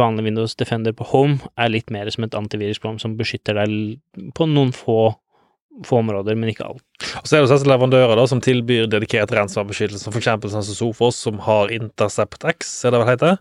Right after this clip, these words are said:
Speaker 1: Ja.
Speaker 2: Eh, F-Secure har vel også noe, mener jeg. Jeg har i hvert fall lest en white paper på et, eh, produkt, jeg husker ikke navnet på det akkurat nå.
Speaker 1: Nei. Og, og sånn som det har blitt med Intercept X og, og, og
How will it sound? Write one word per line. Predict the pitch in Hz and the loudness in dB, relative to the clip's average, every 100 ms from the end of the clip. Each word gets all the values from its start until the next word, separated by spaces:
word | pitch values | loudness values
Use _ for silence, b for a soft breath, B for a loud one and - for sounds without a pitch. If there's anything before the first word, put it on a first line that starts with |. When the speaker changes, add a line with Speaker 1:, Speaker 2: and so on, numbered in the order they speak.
| - | -2
Speaker 1:
Ja. | - - b b b b b - | -4 -6 b b b b b -4
Speaker 2:
Eh, | 123 117 110 107 120 | 0 2 0 -2 -4
F-Secure | - - 120 113 | -6 -6 -2 0
har | 107 113 110 | 4 4 4
vel | 110 107 107 | 2 0 -4
også | - 127 | -2 -2
noe, | 117 120 120 123 117 | -2 -2 -2 0 2
mener | 117 113 120 175 | 0 0 0 0
jeg. | 175 | 2
Jeg | 131 | 2
har | 127 | 4
i | 135 | 4
hvert | 135 | 4
fall | 131 | 2
lest | 139 - | 2 2
en | 117 117 | 0 2
white | 135 - | 2 2
paper | 117 - 113 | -2 0 -4
på | - 110 107 | -2 0 0
et, | 110 | -2
eh, | 107 110 | -4 -2
produkt, | 110 113 107 | -2 -2 0
jeg | 110 120 | 0 0
husker | - 107 | 0 -2
ikke | 117 | 2
navnet | 123 135 107 - | 2 2 -2 -2
på | 92 | -2
det | 92 | -4
akkurat | - 104 | -4 -4
nå. | 151 - _ | -2 -4 _
Speaker 1:
Nei. | 139 123 B B B B - | -6 -6 B B B B -8
Og, | - - | -6 0
og | 147 143 151 151 151 | 0 0 -4 -8 -10
sånn | - 147 123 | 0 2 4
som | 131 | 4
det | |
har | 127 | 2
blitt | 117 127 | 2 0
med | 117 | 0
Intercept | 107 117 117 104 | -2 -2 -2 -4
X | - 127 | -4 -2
og, | 117 113 | -2 0
og, | 120 113 110 | 0 0 0
og | 117 | -2